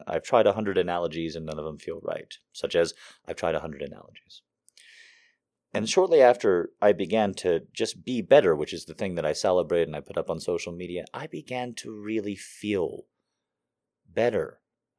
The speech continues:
about me, about my thoughts and my being and my personhood and who I was and who I've been. And again, I've tried out metaphors, and there's caterpillars and there's Roman legions,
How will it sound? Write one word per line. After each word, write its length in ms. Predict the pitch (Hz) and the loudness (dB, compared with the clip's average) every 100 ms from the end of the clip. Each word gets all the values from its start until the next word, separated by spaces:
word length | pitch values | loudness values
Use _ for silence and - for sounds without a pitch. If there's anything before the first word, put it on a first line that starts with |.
| - | -18
about 440 | - - 113 - | -12 -2 -2 -2
me, 580 | 98 113 139 110 - - _ _ _ _ _ _ _ _ | -8 -8 -6 -8 -10 -20 _ _ _ _ _ _ _ _
about 300 | 101 101 107 | -6 0 0
my 180 | 107 101 | 2 0
thoughts 560 | - - 123 104 82 - | 0 -2 2 2 0 -6
and 140 | 82 | -8
my 180 | 82 85 | -6 -8
being 580 | 76 110 117 95 80 76 | -8 -6 -4 -4 -6 -10
and 140 | 76 | -10
my 140 | 76 76 | -8 -10
personhood 800 | _ - 127 - 90 78 80 78 | _ -4 -4 -4 -10 -8 -8 -8
and 120 | 80 | -10
who 100 | 113 | -6
I 140 | 107 98 | -4 -4
was 320 | 98 123 98 | -2 -2 -4
and 140 | 76 - | -10 -10
who 120 | 98 | -6
I've 220 | 90 82 | -6 -6
been. 600 | 98 120 104 76 69 69 _ _ _ _ _ _ _ - | -6 -4 -6 -10 -16 -20 _ _ _ _ _ _ _ -10
And 140 | 101 | -8
again, 300 | 101 131 107 | -2 0 0
I've 100 | 90 | -2
tried 220 | - 123 | 0 0
out 180 | 120 - | 0 -4
metaphors, 800 | 104 123 120 - 87 78 73 - | -2 0 0 -2 -2 -2 -4 -10
and 320 | 76 71 71 _ _ _ - | -12 -12 -14 _ _ _ -12
there's 180 | 90 - | -12 -8
caterpillars 720 | - 120 104 - 82 69 69 | 0 2 2 -2 -2 -4 -8
and 140 | 80 | -8
there's 160 | 80 85 | -8 -4
Roman 340 | 90 113 110 | 0 2 0
legions, 760 | 98 113 104 85 78 73 - | 0 -2 -2 -6 -6 -10 -12